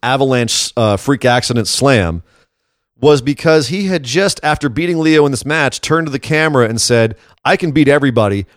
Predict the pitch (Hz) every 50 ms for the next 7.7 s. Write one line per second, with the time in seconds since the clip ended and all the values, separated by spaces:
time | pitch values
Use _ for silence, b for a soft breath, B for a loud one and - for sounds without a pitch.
0 | b _ - 123 123 117 113 147 160 - - 127 139 160 175 170 - - 165 165
1 | 160 - 143 127 120 117 123 123 123 123 120 123 123 123 123 123 120 117 113 -
2 | _ - 123 123 123 113 123 117 - 135 135 131 127 - 113 120 131 139 135 117
3 | 117 - 120 127 131 - - 139 131 123 113 b b b b b b b b b
4 | _ _ _ _ _ _ _ 113 139 143 165 165 - - 147 160 - - - 180
5 | 180 202 208 196 151 113 127 143 127 113 98 107 139 143 143 - - 110 127 123
6 | 139 160 151 - 156 143 135 101 127 127 139 165 175 165 131 131 127 127 131 120
7 | 117 117 110 - - 170 196 160 127 107 104 - _